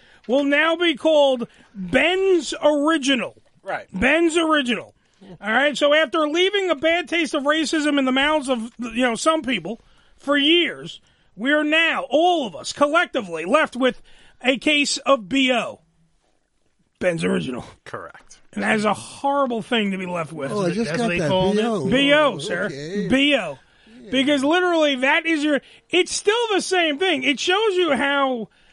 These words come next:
Speaker 1: kinda weirdly done that was.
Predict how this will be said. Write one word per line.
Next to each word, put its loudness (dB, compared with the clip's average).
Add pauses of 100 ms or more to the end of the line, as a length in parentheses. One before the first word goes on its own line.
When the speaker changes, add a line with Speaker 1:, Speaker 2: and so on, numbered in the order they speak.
(200)
Speaker 1:
kinda 2 (1000)
weirdly 0
done 0
that -4
was. -4